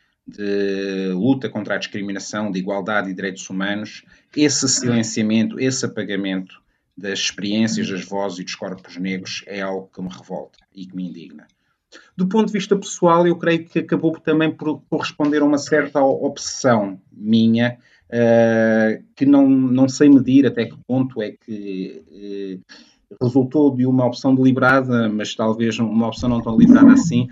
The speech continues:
A blogosfera implicou durante algum tempo também uma, uma exposição muito grande, eh, em que eu estava muito no espaço público, muito no debate público,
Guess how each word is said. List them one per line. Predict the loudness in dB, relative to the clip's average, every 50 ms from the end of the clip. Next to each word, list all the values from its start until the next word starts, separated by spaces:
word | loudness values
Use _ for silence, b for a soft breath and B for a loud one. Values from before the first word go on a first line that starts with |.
| B B B B B B B -2
A | 2
blogosfera | 4 4 4 2 0 0 0 2 2 2
implicou | 0 -2 -2 -4 -6 -2 0 2 2
durante | 4 4 4 4 2 2 0
algum | 0 0 2 2 2 2 2
tempo | 2 0 0 0 0 -2
também | -2 0 0 2 4 4 4
uma, | 4 4 2 2 0 -2 -2 -4 -6 -2 2
uma | 4 4 6 4
exposição | 2 0 -4 -8 -8 -8 -8 -6 -4 -2 0
muito | 2 2 2 2 0
grande, | 0 2 2 2 0 -2 -6 -8 -10 -16 -18 -18 -20 -20 _ -14
eh, | -12 -8 -6 -2 0 0
em | 0 0
que | -2 -2 -2 2 2
eu | 4 4 2 0 -2 B B B B B -12
estava | -10 -4 0 0 0 2 2 2
muito | 4 4 4 4 2 0 -4 -6 -6 -2 0 2 2
no | 2 0
espaço | -2 -4 -10 -12 -8 -4 -2 0 0 -2 -2 -8 -10 -6 -6 -6 -6 -8 _
público, | -2 0 2 2 2 2 0 0 -2 -2 0 2
muito | 4 4 4 4 0 -2 -6 -6 -4
no | -4 -4 -4 -6
debate | -8 -6 -4 -2 0 -2 -2 -4 -8 -20 _ _ 2
público, | 4 4 4 4 4 2 0 0 -4 -4 -4 -4 -4 -4